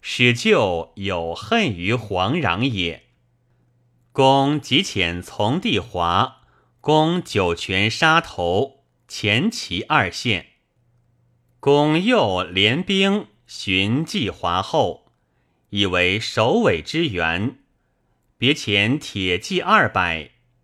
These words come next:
迎立官署，东援酒泉北塞，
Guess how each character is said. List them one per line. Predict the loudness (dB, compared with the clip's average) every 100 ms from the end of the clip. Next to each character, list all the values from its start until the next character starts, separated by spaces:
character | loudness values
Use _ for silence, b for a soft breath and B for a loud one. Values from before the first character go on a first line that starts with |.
| _
迎 | -2 0 2 2 0
立 | -2 -2
官 | 2 4 4
署， | 0 -4 -4 -6 -12 _ _ _ _ _ _ _ 0
东 | 4 4
援 | 2 0 0 -2
酒 | -4 -2 -4
泉 | -4 -4 -4
北 | -4 -6 -6
塞， | -2 -2 -2 -8